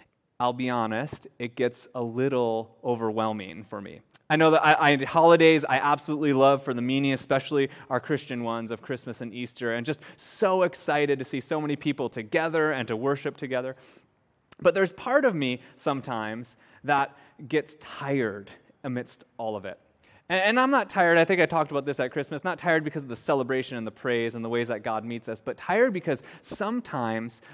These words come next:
we find ourselves kind of caught up in the routine of the celebration, that sometimes we miss the opportunities to learn something new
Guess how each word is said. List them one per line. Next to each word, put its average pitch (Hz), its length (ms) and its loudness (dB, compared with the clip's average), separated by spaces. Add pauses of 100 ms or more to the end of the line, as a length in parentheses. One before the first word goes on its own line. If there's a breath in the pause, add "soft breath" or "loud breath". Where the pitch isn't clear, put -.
we 147 360 2
find 160 360 -2
ourselves 113 920 -4 (240 loud breath)
kind 139 180 0
of 117 80 -6 (300 loud breath)
caught 185 320 4
up 180 160 2
in 156 180 -2
the 139 100 2
routine 139 680 -2
of 135 100 -2
the 117 80 -4
celebration, 131 960 -4 (760 soft breath)
that 160 220 -4
sometimes 131 840 -2 (180 loud breath)
we 156 140 0
miss 156 640 0
the 143 140 -2
opportunities 143 1000 -4
to - 240 -10
learn 165 560 -4
something 139 640 -6
new 120 460 -2